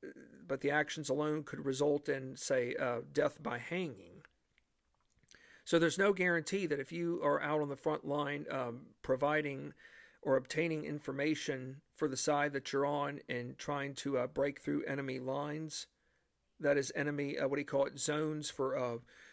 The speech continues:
crossing. Think of, like, about, you know, like, modern day cross borders from the United States into Canada, Canada into the United States, or Mexico into the United States, vice versa. You have to go through, you know, the,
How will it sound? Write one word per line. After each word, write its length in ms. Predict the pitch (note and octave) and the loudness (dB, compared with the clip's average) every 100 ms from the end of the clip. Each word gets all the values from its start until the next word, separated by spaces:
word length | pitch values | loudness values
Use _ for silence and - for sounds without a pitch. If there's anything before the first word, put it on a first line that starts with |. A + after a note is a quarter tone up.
| _ | _
crossing. 580 | - E3 D#3+ E3 F#3 E3 | 2 6 8 6 2 0
Think 220 | D3 E3 | 0 2
of, 60 | D#3 | 4
like, 180 | C#3+ C3+ | 4 2
about, 260 | D3 C#3+ | 0 0
you 60 | D#3+ | 2
know, 60 | C3+ | 0
like, 140 | C3+ | 0
modern 360 | C3 C#3 C#3 C#3 | 0 0 2 2
day 120 | C3 | 0
cross 440 | - D3+ D3+ D3 | 4 6 6 4
borders 420 | C3+ C3 B2+ C3+ | 0 0 0 -2
from 160 | - C#3 | -4 -4
the 80 | C3 | -4
United 320 | C3 C3+ C3+ | -2 -2 -4
States 400 | - C3+ C3 - | -4 -2 -2 -6
into 140 | B2 | -10
Canada, 600 | A#2+ - D3 C#3 C#3+ C#3 C3+ | -8 -6 -4 -4 0 0 0
Canada 460 | - C#3+ C#3 C#3+ C#3 | -4 -4 -4 -4 -6
into 160 | C#3 | -6
the 80 | C3+ | -8
United 320 | C3 C3 C3 | -6 -6 -4
States, 420 | - B2+ C#3+ C#3+ | -4 -2 -2 -4
or 140 | - A#2 - - - - | -8 -8 -18 -20 -20 -8
Mexico 640 | C3 D3+ - D#3+ D3+ D#3 | -4 -2 0 0 2 0
into 120 | D3 | 0
the 80 | C#3+ | -4
United 320 | C#3 C#3+ D3 | -2 -2 -2
States, 320 | - D3 D3 | -4 -4 -4
vice 300 | - C#3 C#3+ | 0 0 0
versa. 360 | - C#3 C#3 F3+ | -2 0 0 0
You 120 | D#3 | 0
have 120 | E3+ | 0
to 80 | - | -2
go 160 | F3 F3 | -2 -2
through, 300 | - F#3 F#3 - - - - | -2 -6 -6 -8 -20 -20 -4
you 80 | A#3+ | 0
know, 120 | F3+ | 2
the, 180 | F3+ | 0